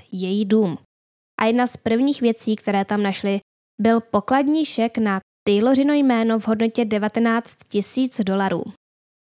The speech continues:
Tehdy napadlo, že Taylor nejspíš neutekla dobrovolně, protože kdyby chtěla zmizet, určitě by si vzala peníze s sebou. Potom našli taky Tayloriny doklady, další peníze a nakonec i revolver, ve kterém chyběl jeden náboj.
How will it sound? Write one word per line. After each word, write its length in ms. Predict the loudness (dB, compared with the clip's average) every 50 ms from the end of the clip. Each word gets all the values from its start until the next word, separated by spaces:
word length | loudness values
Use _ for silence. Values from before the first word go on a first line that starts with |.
| _ _ _ _ _ _
Tehdy 240 | 2 2 4 2 2
napadlo, 380 | 2 0 2 2 2 2 2 2
že 120 | 2 0
Taylor 400 | -2 _ -2 0 2 2 2 0
nejspíš 500 | 0 -2 -2 -2 -2 -2 -2 -2 -2 -2
neutekla 540 | -2 -2 0 -2 -4 -4 -4 -2 0 0 0
dobrovolně, 580 | 0 0 0 0 0 2 2 0 0 -2 -4 -6
protože 460 | -8 -6 -4 -2 0 0 0 0 -2
kdyby 340 | -2 -4 -4 0 0 -2 -2
chtěla 320 | -2 -2 0 2 2 2
zmizet, 560 | 2 2 2 2 2 2 0 -2 -4 -4 -2 -4
určitě 320 | -4 -4 -4 -4 -4 -2
by 100 | -2 -2
si 120 | -2 -2 -2
vzala 300 | -2 0 0 0 -2 -2
peníze 540 | -4 -4 -2 0 2 2 2 2 2 0 -2
s 40 |
sebou. 480 | -4 -4 -4 -4 -2 -2 -4 -4 -6 -8 -10 -16 -20 -20 -20 _ _ _ _ _ _ _
Potom 420 | -2 -2 0 2 0 0 0 -2 -4 -4
našli 240 | -6 -4 -4 -6
taky 240 | -6 -6 -4 -4 -6
Tayloriny 500 | -4 -4 -6 -4 -4 -4 -4 -6 -8 -8
doklady, 560 | -8 -8 -8 -4 0 0 0 2 0 0 -2 -2 -6 _ _ _ _ _ _ _ _ _ 0
další 320 | 0 0 0 -2 -6 -8
peníze 640 | -6 -2 0 2 2 4 4 2 2 0 0 0 0 0 0
a 280 | 0 0 2 2 0
nakonec 600 | 0 0 -2 -2 0 0 2 2 2 0 -4 -8 -6 -2
i 220 | 0 2 2 2
revolver, 540 | 0 0 0 0 -2 -2 0 -2 -2 -2 -2
ve 100 | -4 -4
kterém 320 | -2 0 0 2 2 0
chyběl 480 | -2 -4 -4 -2 0 2 2 2 2 2
jeden 460 | 0 0 0 0 0 0 -2 0 -2
náboj. 460 | -2 -4 -4 -6 -6 -6 -8 -8 -8